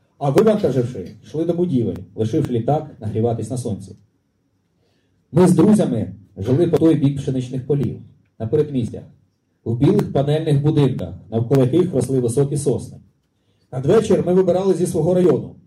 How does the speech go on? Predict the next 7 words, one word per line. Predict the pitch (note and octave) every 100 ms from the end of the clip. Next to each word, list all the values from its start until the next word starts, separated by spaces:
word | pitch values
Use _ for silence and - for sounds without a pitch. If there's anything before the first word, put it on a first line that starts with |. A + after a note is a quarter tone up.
| _
брели | B2+ D#3+
пшеницею, | G#3+ - F#3+ F3+ B2+ G#2 - - _ _
ховаючись | - C#3+ F3+ G3 G3 -
ві-, | F3
від | D#3+ E3+
випадкових | D#3+ D#3+ D#3+ F3+ E3+
автівок. | F3 D3+ C#3 A#2 -